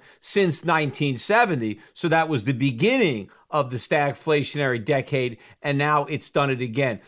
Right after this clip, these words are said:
So there's a lot of very ominous signs coming from the stock market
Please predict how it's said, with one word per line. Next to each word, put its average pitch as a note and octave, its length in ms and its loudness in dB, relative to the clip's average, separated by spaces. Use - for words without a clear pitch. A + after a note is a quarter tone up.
So D#3 400 0
there's F3+ 180 4
a E3+ 80 2
lot A#3+ 300 4
of G#3 80 0
very F#3 540 2
ominous E3+ 520 2
signs D3+ 640 0
coming D#3 300 -2
from C#3+ 120 -8
the C3+ 100 -2
stock F#3 400 2
market A#2+ 480 0